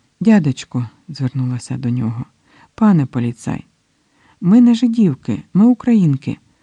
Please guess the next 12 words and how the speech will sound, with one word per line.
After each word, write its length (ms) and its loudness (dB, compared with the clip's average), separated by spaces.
Опинилися 640 4
тут 220 -6
випадково, 760 -2
проводжали 680 0
подруг». 540 -4
«А 100 2
мені 220 4
однаково, 640 0
хто 380 -6
ви», 200 -4
буркнув 560 -4
він, 220 0